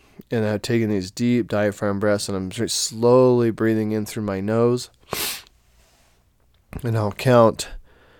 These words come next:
you know, maybe four or five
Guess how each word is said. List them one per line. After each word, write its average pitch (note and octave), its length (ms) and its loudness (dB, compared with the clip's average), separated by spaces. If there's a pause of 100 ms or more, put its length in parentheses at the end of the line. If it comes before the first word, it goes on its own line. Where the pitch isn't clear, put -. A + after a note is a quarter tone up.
(240)
you B2 120 2
know, A2 520 4 (600)
maybe B2 320 4
four B2 500 4
or G2+ 60 -2
five A2 640 -2